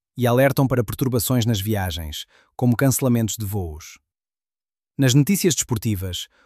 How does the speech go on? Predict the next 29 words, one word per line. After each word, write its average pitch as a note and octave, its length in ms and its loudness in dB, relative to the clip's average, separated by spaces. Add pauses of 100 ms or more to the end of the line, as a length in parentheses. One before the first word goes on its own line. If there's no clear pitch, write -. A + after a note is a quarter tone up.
(140)
os C3 120 0
Los C3 240 4
Angeles D3 400 2
Dodgers A2 560 0
deram C3+ 240 4
um C3 80 2
passo C#3 320 2
importante A#2+ 480 0
ao G#2+ 100 -4
contratar B2 460 0
o B2 80 2
lançador A#2 440 0
Tarik B2+ 380 0
Skubal, F#2+ 580 0 (220)
dos A#2 160 -2
Detroit A#2 480 0
Tigers. D#2+ 640 -8 (840)
Skubal G3 380 4
foi D#3 220 2
duas E3 320 4
vezes C#3+ 260 4
vencedor B2 480 2
do A2+ 100 0
prémio B2 380 2
Cy F3 400 0
Young A#2 260 2
da G#2 140 -4
Liga A2+ 240 0
Americana F2+ 640 -6